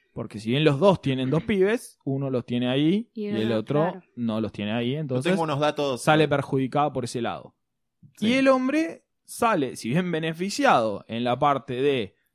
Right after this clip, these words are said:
Speaker 1: no es el que se queda con los pibes y laboralmente lo más probable es que haya seguido normal,
Speaker 2: Ujú.
Speaker 1: tiene obviamente un perjuicio que es que ahora,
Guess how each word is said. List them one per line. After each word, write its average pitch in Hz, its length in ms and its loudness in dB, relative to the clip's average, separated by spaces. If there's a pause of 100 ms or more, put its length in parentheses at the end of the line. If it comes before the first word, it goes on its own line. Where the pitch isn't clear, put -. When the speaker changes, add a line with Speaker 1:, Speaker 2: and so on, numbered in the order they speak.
(180)
Speaker 1:
no 120 240 0
es 147 160 -2
el 135 80 -4
que 135 100 -10
se 135 140 -12
queda 143 160 -4
con 143 100 -6
los 151 80 -4
pibes 180 480 -2
y 127 160 -2
laboralmente 127 880 -2
lo 95 140 -10
más 113 160 -8
probable 117 280 -4
es 110 80 -10
que 123 120 -8
haya 127 120 -10
seguido 147 300 -6
normal, 226 320 -4 (140)
Speaker 2:
Ujú. 247 340 -8
Speaker 1:
tiene 160 240 2
obviamente 160 400 2
un 202 60 -2
perjuicio 254 440 -2
que - 100 -14
es - 40 -20
que - 80 -6
ahora, 139 500 -2